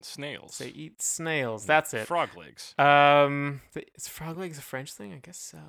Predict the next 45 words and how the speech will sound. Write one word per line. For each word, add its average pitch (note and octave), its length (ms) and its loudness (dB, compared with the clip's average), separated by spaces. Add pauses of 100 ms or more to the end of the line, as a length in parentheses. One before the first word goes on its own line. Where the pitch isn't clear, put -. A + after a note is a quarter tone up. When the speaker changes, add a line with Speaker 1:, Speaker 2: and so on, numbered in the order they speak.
Speaker 1:
I A2 60 -18
th-, - 240 -20
I'm A2 140 -14
think D#3+ 240 -12
so. - 200 -18
I E2+ 60 -18
mean, F#2+ 180 -14
Speaker 2:
'Cause A#2+ 120 -6
Speaker 1:
that's C#3+ 40 0
Speaker 2:
I F#3+ 120 4
Speaker 1:
where - 0 -
the A3+ 60 2
Speaker 2:
was, G#3 120 -4
I B2 160 -2
Speaker 1:
testicles - 340 0
are. G#3+ 40 0
Speaker 2:
associated D3+ 720 -4
with, B2 540 -8 (500)
<laughs> - 300 -16
right, C#3+ 300 4
that's C#3+ 200 0
where C#3 100 0
the, B2 200 -2
the C#3 80 -12
testicles F#3 480 -4
are A#2 60 -6
and A2+ 160 -4
the A#2 60 -14
Speaker 1:
<laughs> - 0 -
Speaker 2:
frogs. A#2+ 400 -8 (360)
Um, C#3+ 300 4
I D3 100 4
associated E3 680 2
with, C#3 180 -2
like, C3 200 0
New B2+ 260 -2
Orleans, C#3 640 -2
but B2+ 140 -4
New B2 120 -6
Orleans C#3 380 -4
has C3 160 -2
so C3 100 -6
much A#2+ 180 -8
French B2 360 -6
influence. A2 720 -12